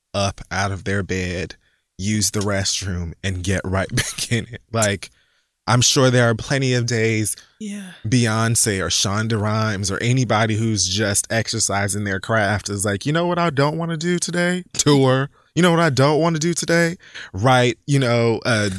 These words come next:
Speaker 1: number one T V show,
Speaker 2: Right.
Speaker 1: most watched bad bitch ratings." Like,
Speaker 2: I don't feel like it today.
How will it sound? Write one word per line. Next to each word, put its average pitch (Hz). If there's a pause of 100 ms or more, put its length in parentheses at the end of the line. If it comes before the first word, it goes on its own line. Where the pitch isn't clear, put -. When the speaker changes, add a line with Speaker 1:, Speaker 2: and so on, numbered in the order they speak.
(140)
Speaker 1:
number 123
one 120
T 131
V 123
show, 123
Speaker 2:
Right. 120
Speaker 1:
most 120
watched 120
bad 117
bitch 120
ratings." 113
Like, 117 (760)
Speaker 2:
I 247
don't 262
feel 269
like 220
it 165
today. 180